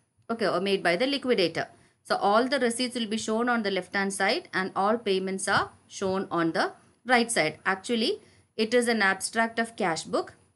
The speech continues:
and although it is prepared in the form of an account, it is only a statement. So as it is a statement,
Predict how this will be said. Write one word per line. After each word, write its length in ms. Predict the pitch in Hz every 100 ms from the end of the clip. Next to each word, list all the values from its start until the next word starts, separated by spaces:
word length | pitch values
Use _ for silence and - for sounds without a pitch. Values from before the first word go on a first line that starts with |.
| _ -
and 240 | 190 196 -
although 380 | 190 214 285
it 220 | 330 285 285
is 220 | 285 -
prepared 500 | - 208 - 240 240
in 80 | 233
the 80 |
form 340 | 233 208 202 233
of 140 | 247
an 140 | 226 190
account, 420 | - 165 220 370 - _ _ 196
it 60 | 202
is 100 | 196
only 380 | 185 196 196
a 40 | 294
statement. 520 | - 285 214 160 139 - _ _
So 180 | - - -
as 300 | 196 240 262
it 120 | 285
is 140 | 302
a 80 | 302
statement, 680 | 302 - 196 165 151 214 392